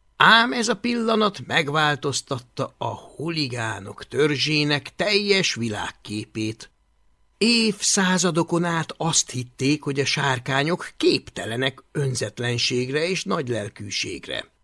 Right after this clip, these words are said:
Ám Fogatlan tettét szinte lehetetlen úgy magyarázni, hogy az adott pillanatban az szolgálta volna a legjobban a saját érdekeit. Sárkánytársai már mind a belső óceán felett repültek.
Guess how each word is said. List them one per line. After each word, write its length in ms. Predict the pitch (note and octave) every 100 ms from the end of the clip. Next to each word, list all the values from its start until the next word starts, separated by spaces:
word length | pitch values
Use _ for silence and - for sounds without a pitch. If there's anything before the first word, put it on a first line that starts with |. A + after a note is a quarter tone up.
| _ _ _ _ _
Ám 320 | A2+ D3+ A3+
Fogatlan 680 | G3+ G#3+ A3+ F#3+ - C3+ C3+
tettét 600 | F#3 G3+ - - D#3 F3
szinte 580 | - - A3+ A3 G3 F3+
lehetetlen 840 | F#3 G#3 F#3+ F3+ - E3 - D#3
úgy 300 | D3+ G#3+ A3
magyarázni, 920 | D3+ D#3+ D3+ D3+ D#3+ D#3+ D#3 E3+ F#3 F#3
hogy 300 | E3 E3+ E3+
az 220 | E3 D#3+
adott 400 | - F3+ D#3 B2+
pillanatban 1160 | - D3 E3 D#3 D#3+ F3 F3+ F3+ G3 G#3+ G#3 G#3
az 580 | G#3 G#3+ A3 G3+ G3+ F#3+
szolgálta 720 | - D3+ C#3+ C3+ C#3 C3+ C3 C3
volna 360 | C#3 C#3 C3+
a 120 | B2+
legjobban 680 | B2+ C#3+ B2+ C3+ B2 B2 B2
a 60 | A2+
saját 520 | - A2+ G2+ F#2 -
érdekeit. 800 | C#2+ - - - - C#2 - - _ _ _ _ _ - _ -
Sárkánytársai 1040 | - C#4 F#3 E3+ E3 F3 D#3+ - D#3+ D#3
már 260 | D3+ C#3+ C#3+
mind 320 | A3+ A3+ C#3+
a 120 | C#3+
belső 500 | C3+ F3+ D#3+ - B2+
óceán 600 | A#2+ C3 B2+ - A#2+ B2
felett 400 | A#2+ A#2 G2+ -
repültek. 800 | G#2+ - G2 E2+ - - - -